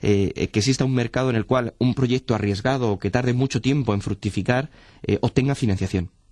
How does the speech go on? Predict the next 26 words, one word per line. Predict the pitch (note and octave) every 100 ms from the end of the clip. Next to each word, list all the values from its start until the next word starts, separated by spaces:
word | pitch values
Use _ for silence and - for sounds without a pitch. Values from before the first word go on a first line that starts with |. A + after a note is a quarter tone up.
| -
Esto | - A2
es | G#2+
un, | G#2 G2+ -
básicamente | G#2+ - B2+ A2+ G2+ F#2+
para | G2+ F#2+
que | G2+
nos | G2
podamos | A2 B2 B2
entender, | G#2+ F#2+ F#2+ G2+
¿no? | E3 - - - - -
Eh, | A2 A#2 A2
entonces, | A#2+ A#2 C3 - -
esto | C#3+ - E3 -
existe | - A2 E3+ - D3 D3+
en |
España, | D3 - E3+ E3 G3+ - _
existe | G#2 G2+ F#3 -
en | C3
Europa, | C#3+ D#3 C3 - - - -
pero | - C#3+ D#3+ -
no | C3+
existe | D3+ D#3 D3+ D#3
ni | C3+
con | A#2 A#2+
la | C3
flexibilidad | D#3+ D#3 - B2 A2+ A#2+ D#3+